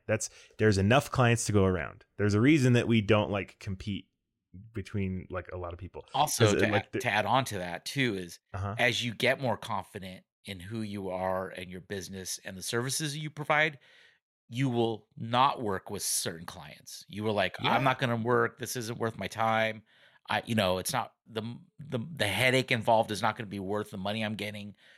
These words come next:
Speaker 2: So that's another thing that
Speaker 1: Yeah.
Speaker 2: comes with getting over imposter syndrome and feeling confident about yourself is you will start to turn things down.
Speaker 1: Nothing raised your confidence more than saying no to somebody
Speaker 2: Yeah.
Speaker 1: that's offering you money.
Speaker 2: <laughs>
Speaker 1: That's a, that is a good feeling, honestly.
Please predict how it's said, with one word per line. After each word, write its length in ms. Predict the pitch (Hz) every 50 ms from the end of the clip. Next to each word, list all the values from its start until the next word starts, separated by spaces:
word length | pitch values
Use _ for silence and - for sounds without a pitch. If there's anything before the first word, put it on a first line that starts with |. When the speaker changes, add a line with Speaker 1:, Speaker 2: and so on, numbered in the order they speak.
| _ _ -
Speaker 2:
So 420 | - - 107 98 92 92 92 - _ _ _ -
that's 220 | 120 131 - -
another 300 | 123 120 120 131 127 127
thing 180 | - 131 113 104
that 140 | 101 95
Speaker 1:
Yeah. 80 | 107 107
Speaker 2:
comes 260 | 113 113 101 101 92
with 220 | 104 98 92 - - _ _ _ _ _ _ _ _ _ -
getting 280 | 110 110 98 98 95
over 360 | 95 95 90 92 101 95 -
imposter 500 | - 92 90 - - 101 92 - - 98 92
syndrome 540 | - - 98 90 85 95 95 92 92 90 - _ _ _ _ _ _ _
and 160 | - 95 90
feeling 280 | - - 110 95 92 87
confident 520 | - - 95 92 - - 95 92 95 87
about 220 | 87 82 90 87 -
yourself 420 | 82 90 - - 101 90 85 - -
is 180 | 92 87 87 98
you 80 | 104
will 100 | 98 92
start 300 | - - - 98 90 -
to 100 | - 98
turn 240 | - - 107 101 87
things 280 | - 98 85 82 - -
down. 360 | 90 82 85 82 80 80 - _ _ _ _ _ _ _ _ _ _ _ -
Speaker 1:
Nothing 260 | 107 123 139 139 156
raised 200 | 156 156 151 139
your 60 | 147 135
confidence 440 | - 147 147 143 139 135 107 -
more 160 | 117 117 113 110
than 120 | 110 110
saying 320 | - - 117 113 110 98
no 260 | 92 92 101 107 104 95
to 60 | 92
somebody 280 | - - 92 92 90
Speaker 2:
Yeah. 60 | 90 -
Speaker 1:
that's 140 | 87 -
offering 340 | 82 90 92 - 92 90 90
you 60 | 87
money. 240 | 87 92 95 90 78
Speaker 2:
<laughs> 260 | - - - - -
Speaker 1:
That's 240 | - 95 92 95 -
a, 60 | 101 92
that 220 | 98 107 113 110
is 80 | 98 90
a 80 | 85
good 340 | 82 90 101 113 110 110 101
feeling, 380 | - 113 110 104 101 92 85 82
honestly. 420 | 85 90 90 87 - - - -